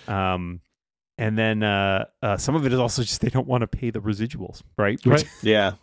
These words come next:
Speaker 1: <laughs> which is shitty, <laughs> frankly. <laughs> But,
Speaker 2: And, you know, there's different
Speaker 1: yeah.
Speaker 2: ways that y-, these streamers, and maybe this is some of that, what, some of what that episode was about, but there's different ways you can pay for content that you
Speaker 1: Yes.
Speaker 2: license for
Speaker 1: Yep.
Speaker 2: streaming services. It can be, uh, just like, uh,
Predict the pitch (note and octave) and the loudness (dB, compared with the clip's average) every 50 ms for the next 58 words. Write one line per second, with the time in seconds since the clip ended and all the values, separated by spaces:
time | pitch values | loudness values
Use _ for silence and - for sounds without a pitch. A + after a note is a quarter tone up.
0 | _ _ F#3 E3 - _ _ _ _ _ _ _ - F3 E3+ C#3+ - C3+ B2+ - | _ _ 0 0 0 _ _ _ _ _ _ _ -12 -10 -10 -8 -2 -2 -2 0
1 | - C#3+ C#3 C3+ - - - _ - - - - - E3 G3 A3+ D#3+ G#2+ G#2 G2+ | 2 2 0 0 -2 -8 -14 _ -6 -4 -2 0 2 2 2 2 0 -6 -6 -6
2 | A2 - - - - - - - - C#3+ D3+ F3+ - - A#2 A2 C#3+ - - - | -6 -8 -10 -16 -18 -16 -8 0 4 4 4 4 2 0 2 4 4 4 2 -2
3 | _ _ _ _ - F#3 E3+ _ _ G3 F#3+ - _ _ - D3 D#3 F#3 F#3+ F#3 | _ _ _ _ 2 2 2 _ _ 2 2 2 _ _ -14 -6 -2 0 0 0
4 | F3+ F3 D#3 - - - B2 A#2 B2 C3 E3 D#3+ D#3 C#3+ D3+ D3 C3+ - B3 A3 | 0 -2 -4 0 4 6 6 6 6 4 4 4 6 6 4 4 4 2 4 4
5 | A#3+ A#3+ G#3+ F3 E3 D3+ - D3+ - G3 A3+ - - C3 C3+ B2+ - - D3 C#3 | 4 6 6 4 4 4 2 0 -2 -2 -10 -6 0 2 2 4 6 4 4 4
6 | C3 - D3 C3 C3 B2+ C3+ C#3+ C3 B2+ A2+ A2+ G#2+ - C3 A#2 G#2 G#2+ G#2+ - | 4 4 4 4 6 6 4 6 4 4 2 2 4 4 4 6 6 4 2 2
7 | - B2 A2+ G#2 G#2 A2+ - - - - D3+ C#3+ B2+ G#2+ G#2+ A#2+ A#2 - G#2+ A2+ | 2 2 4 4 4 2 0 -4 2 4 4 4 6 4 4 4 4 4 2 4
8 | A#2+ B2+ A#2 G#2+ F#2+ F#2 F#2 F#2 F2+ F2 - A2+ G#2 G2 A2+ D#3+ D#3 E3+ C3+ A#2 | 4 4 2 2 2 2 0 0 0 2 4 4 2 4 2 2 2 4 4 4
9 | A#2+ G#2+ - A#2 - G2 F#2+ - - D#3 F3 D#3+ A#2 G2+ F#2 - - - - - | 4 4 2 -2 -2 0 -2 2 2 2 2 4 2 0 -2 -4 -8 -16 -18 -18
10 | - - - - B2+ A2+ G#2+ - - - A#2+ A2+ A2+ - G#2+ F#2 F2+ F#2+ G#2 G#2 | -20 -14 4 6 6 6 6 2 2 4 4 4 4 4 2 4 4 4 4 4
11 | G#2+ A#2 - A2+ G#2 - - G#2+ G#2+ G2+ G2 - G3+ G#3 F3+ C#3+ - G#2+ F#2+ G2 | 4 4 2 2 0 2 2 2 4 4 4 4 4 4 4 4 4 2 0 0
12 | - - A#2 G#2+ - - - F#3+ G3+ D#3 C#3 A2+ A2 G#2+ - - - - - - | 2 0 0 2 4 2 2 4 4 2 2 2 0 -4 -6 -10 -18 -16 -16 -18
13 | - - _ - - - - - _ _ - - D#3 - - C#3+ A#2+ A2+ - - | -20 -16 _ -12 -10 -10 -12 -16 _ _ 2 2 2 4 6 2 2 2 -2 -10
14 | - - - _ _ _ _ _ _ _ - A#2+ G#2+ G#2+ | -20 -20 -20 _ _ _ _ _ _ _ 2 2 2 2